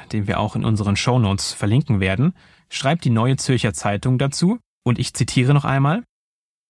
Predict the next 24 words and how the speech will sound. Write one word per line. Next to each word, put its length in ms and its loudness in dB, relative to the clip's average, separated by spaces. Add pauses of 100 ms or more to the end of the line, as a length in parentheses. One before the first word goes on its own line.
(180)
"Die 120 0
Arbeit 300 0
der 80 0
Tiere 380 -2
ermöglichte 540 0
die 120 -2
Erzeugung 520 0
von 200 0
Nahrung 480 -2 (280)
und 120 0
die 80 2
Versorgung 560 2
mit 180 -2
wichtigen 340 2
Rohstoffen. 600 -4 (680)
Esel 340 6
wurden 240 4
dadurch 360 0
Motor 460 2
einer 180 0
zuvor 400 0
nicht 300 2
möglichen 500 0
technischen 600 4